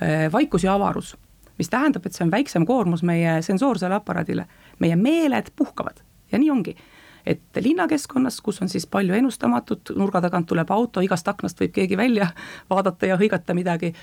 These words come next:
et seda, seda, mis võib juhtuda, on väga palju, see paneb meie tähelepanule tegelikult väga suure koormuse. Ja, ja, ja siis ongi nagu kaks suuremat lähenemist, mis ütlevad, et üks on see töötluskoormus, mis linnas on suurem kui looduses, ja,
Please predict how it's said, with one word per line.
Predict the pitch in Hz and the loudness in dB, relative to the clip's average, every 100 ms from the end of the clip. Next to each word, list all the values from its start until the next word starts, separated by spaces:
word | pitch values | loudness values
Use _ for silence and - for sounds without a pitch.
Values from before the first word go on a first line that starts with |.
| - | -10
et | - - | -4 -2
seda, | 175 170 | 0 0
seda, | 180 180 170 170 165 | -2 -2 0 0 0
mis | 170 | -2
võib | 185 220 | -2 -2
juhtuda, | 294 185 175 | 0 0 0
on | 202 | 0
väga | 202 175 | 0 0
palju, | 311 254 | 2 0
see | 185 | 0
paneb | 190 185 | -4 -2
meie | 180 170 180 - _ | -2 -2 -4 -12 _
tähelepanule | - 262 254 170 170 165 165 | -2 0 0 0 0 -2 -2
tegelikult | 190 196 170 170 - | -2 -2 -4 -6 -4
väga | - 202 | -2 -2
suure | 175 170 165 | -2 -2 0
koormuse. | 214 175 170 - - - - - | 0 0 -2 -4 -12 -16 -20 -6
Ja, | 190 165 - | -2 0 0
ja, | 170 175 175 | 0 2 0
ja | 180 | 0
siis | 185 - - | 0 -2 -2
ongi | 196 175 | 0 0
nagu | 165 170 | -2 -4
kaks | - - | -8 -2
suuremat | 214 175 170 196 | 0 2 0 0
lähenemist, | 196 185 - 175 - | 0 0 -2 -4 -6
mis | 170 | -6
ütlevad, | - - - 175 | -6 -6 -4 -4
et | 190 | -4
üks | - - | -4 -2
on | 170 | -2
see | 175 170 - - | 0 -4 -6 -6
töötluskoormus, | 311 359 - 196 208 208 185 175 - - - | -2 -2 -2 -2 0 0 0 -4 -10 -10 -6
mis | 175 | -2
linnas | 196 190 185 - - - | 0 2 0 -6 -8 -2
on | 180 180 170 - | 2 2 0 -2
suurem | - 185 180 175 | 0 2 2 2
kui | 180 | 2
looduses, | 175 170 175 175 - - - 190 | 0 0 -4 -6 -10 -18 -8 0
ja, | 160 | 0